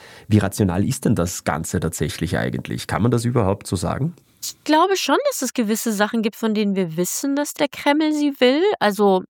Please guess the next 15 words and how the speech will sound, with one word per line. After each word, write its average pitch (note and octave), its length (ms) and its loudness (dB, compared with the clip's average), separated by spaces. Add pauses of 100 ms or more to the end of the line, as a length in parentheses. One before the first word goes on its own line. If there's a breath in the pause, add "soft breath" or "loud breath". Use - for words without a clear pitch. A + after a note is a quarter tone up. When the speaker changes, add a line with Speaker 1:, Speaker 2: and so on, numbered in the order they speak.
Speaker 2:
die - 120 -6
Ukraine G#3 520 0
als G3 340 0
souveräner, G3 1080 2
selbstständiger F#3+ 640 0
Staat F#3+ 300 2
mit G3+ 140 -6
einer F3+ 120 0
eigenen F#3 320 0 (460 loud breath)
Nationalidentität G3 1300 2
gehört G3 180 2
zum G3 140 -2
Beispiel F3+ 240 -2
nicht F#3 180 -2
dazu. - 360 0